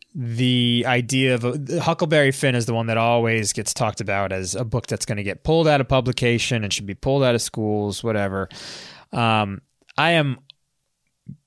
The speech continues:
almost always against that. I think the one caveat here that I do, I don't even know if I necessarily say I want to agree with,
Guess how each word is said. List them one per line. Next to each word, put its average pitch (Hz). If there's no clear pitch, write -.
almost 160
always 120
against 110
that. 95
I 127
think 139
the 127
one 156
caveat 139
here 101
that 120
I 117
do, 127
I 143
don't 151
even 147
know 135
if 135
I 127
necessarily 120
say 123
I 117
want 117
to 101
agree 107
with, 175